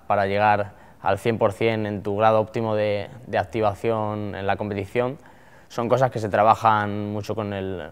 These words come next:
bueno, con el trabajo psicológico y que en mi caso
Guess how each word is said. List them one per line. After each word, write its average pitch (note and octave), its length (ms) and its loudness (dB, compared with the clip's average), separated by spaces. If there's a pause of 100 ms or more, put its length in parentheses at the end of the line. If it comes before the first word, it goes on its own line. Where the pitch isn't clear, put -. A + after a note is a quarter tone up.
bueno, F#2 240 -12
con F#2 140 -12
el F#2+ 80 -10
trabajo G#2+ 320 2
psicológico A2+ 680 0 (280)
y A2+ 100 -4
que - 100 0
en A2+ 100 0
mi A2 100 -2
caso A2+ 800 4